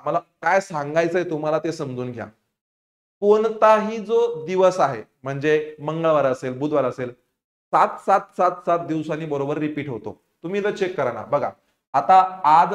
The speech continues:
सात तारीख आहे आणि कोणता वार आहे? गुरुवार. आज सात मार्च दोन हजार चोवीस आणि कोणता वार आहे? गुरुवार. बरोबर सात दिवसांनी वार repeat होतोय. बघा, सात मार्च आहे,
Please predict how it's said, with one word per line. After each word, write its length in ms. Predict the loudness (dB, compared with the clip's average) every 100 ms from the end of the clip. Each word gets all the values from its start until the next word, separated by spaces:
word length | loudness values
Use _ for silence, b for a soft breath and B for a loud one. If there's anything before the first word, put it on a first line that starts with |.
| -6
सात 480 | -12 -2 4 4 2
तारीख 360 | 0 -2 0 2
आहे 240 | 2 0 -4
आणि 160 | -8 -6
कोणता 340 | -6 -4 2
वार 140 | 2 4
आहे? 160 | 0
गुरुवार. 320 | -4 -4 -4 -6 -14 _ _ _ _ -2
आज 360 | 2 4 2 -2 -16 _ _ _
सात 420 | 2 4 4 2
मार्च 320 | -4 -2 -2
दोन 100 | 0
हजार 180 | 0 -2 -2
चोवीस 300 | -2 -2 -4 -6
आणि 160 | -6
कोणता 340 | -2 -2 4 4
वार 140 | 4
आहे? 200 | 2 0
गुरुवार. 340 | -4 -2 -2 -4 _ _ _ _ 0
बरोबर 380 | 4 4 4 4
सात 300 | 4 4 2
दिवसांनी 340 | -6 -4 0
वार 180 | 4 4
repeat 300 | 4 -4 -6
होतोय. 220 | -6 -10 -14 _
बघा, 200 | -4 -2 -6 -12 _ _ _
सात 540 | -4 4 6 6 4 -6 -12
मार्च 560 | -12 -2 2 4 2 2
आहे, 280 | 2 2